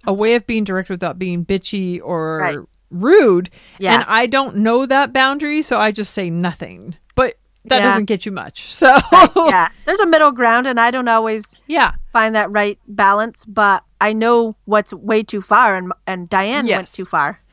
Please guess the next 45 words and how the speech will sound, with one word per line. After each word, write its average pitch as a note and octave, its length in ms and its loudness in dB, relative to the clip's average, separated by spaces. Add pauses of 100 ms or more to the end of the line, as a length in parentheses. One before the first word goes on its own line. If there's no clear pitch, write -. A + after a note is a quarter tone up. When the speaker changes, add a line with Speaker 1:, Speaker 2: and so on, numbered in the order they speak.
(380)
Speaker 1:
I A3 140 0
think D4+ 180 2
Speaker 2:
Sorry, F4+ 100 0
Speaker 1:
she A3 60 -6
did F#3+ 180 -4
go D3+ 140 -8
too D#3+ 160 -14
far. - 160 -2
Speaker 2:
I'm D#4 120 -4
not E4 200 -4
really C#4+ 380 -8
sorry G3+ 580 -6
to A3 100 -16
say F#3+ 220 -8
that, D3+ 180 -6
Diane, D#3+ 480 -6 (100)
'cause G3 200 -8
you A3 100 0
need G#3+ 140 0
to - 100 -8
know. E3 220 0
Speaker 1:
Sorry, D#4+ 800 0
not A3+ 280 -6
sorry. E3 520 -10 (280)
Speaker 2:
Yeah, F#3 280 4
Speaker 1:
<laughs> G#4 260 0
Speaker 2:
yeah. G3 300 2 (1000)
Speaker 1:
Well, C#4+ 220 4
I C#4+ 120 4
guess D4 300 2
now C#4 140 -4
that C4+ 100 -2
we've C4+ 100 -10
been B3 120 -8
talking A#3+ 260 -4
for B3+ 80 -8
almost A3 200 -8
two F4 160 0
hours, A3+ 240 6
shall B3+ 160 0
we C4 80 -2
talk C4 140 0
about A#3+ 180 0
Thursday? - 320 2 (160)
Speaker 2:
Oh, F#4 220 6